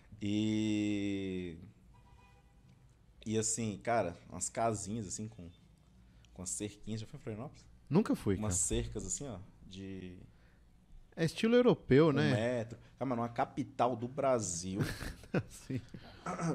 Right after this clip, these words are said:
Speaker 1: Você ter uma casa sem muro, cara,
Speaker 2: Não,
Speaker 1: sem
Speaker 2: é.
Speaker 1: grade.
Speaker 2: É incrível. É
Speaker 1: Tem
Speaker 2: estilo
Speaker 1: como
Speaker 2: Europa, Europa é assim,
Speaker 1: Então,
Speaker 2: né?
Speaker 1: assim, não vou dizer que não tem, né?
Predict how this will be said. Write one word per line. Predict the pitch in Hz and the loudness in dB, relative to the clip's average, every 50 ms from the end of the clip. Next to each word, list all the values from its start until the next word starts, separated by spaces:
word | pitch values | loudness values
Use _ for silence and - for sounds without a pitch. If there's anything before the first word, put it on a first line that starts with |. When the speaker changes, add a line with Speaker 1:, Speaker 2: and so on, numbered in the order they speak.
| - - - | -2 -4 2
Speaker 1:
Você | 117 113 110 - - 123 113 | 4 6 6 6 6 4 4
ter | - - 131 120 | 4 4 4 4
uma | 113 127 131 131 | 6 6 4 2
casa | - - - - 110 92 78 120 127 143 151 165 160 - - - - - | 0 -4 -2 0 2 4 4 4 2 2 -2 -6 -6 -8 -14 -20 -16 -12
sem | - - - 175 151 160 | -10 -8 -6 -6 -6 -4
muro, | 147 113 110 131 165 165 139 | -4 -4 -2 0 0 0 0
cara, | - - - - - - - | -2 -6 -10 -14 -12 -8 -4
Speaker 2:
Não, | 107 101 95 | -2 -2 0
Speaker 1:
sem | 92 90 | 0 2
Speaker 2:
é. | 92 92 | 2 0
Speaker 1:
grade. | 92 - 117 120 127 147 151 139 123 113 107 110 - | 0 -2 -4 -6 -6 -8 -8 -6 -8 -8 -8 -8 -6
Speaker 2:
É | 95 98 | -6 -6
incrível. | 104 - - 98 92 87 85 87 | -6 -6 -4 -4 -4 -4 -6 -8
É | 85 - - | -10 -10 -4
Speaker 1:
Tem | - 139 | -2 -2
Speaker 2:
estilo | 139 - - 202 | 0 0 2 4
Speaker 1:
como | 226 247 | 6 6
Speaker 2:
Europa, | 196 123 110 120 127 - 120 | 8 8 6 6 4 4 2
Europa | 101 101 113 139 - - 101 | 2 2 2 0 0 -2 -4
é | |
assim, | 95 - - - 98 | -4 -4 -6 -6 -4
Speaker 1:
Então, | 110 117 | -2 -2
Speaker 2:
né? | 120 | -2
Speaker 1:
assim, | 98 104 - 113 - | -2 -2 -4 -6 -4
não | - 165 233 | -4 -2 2
vou | 453 466 | 2 2
dizer | - - - | 2 2 -2
que | - - | -2 -2
não | 156 151 143 | -4 -4 -4
tem, | - - - 151 151 143 135 123 | -4 -4 -4 -2 -2 0 0 0
né? | 113 110 147 262 | 0 -2 -4 -4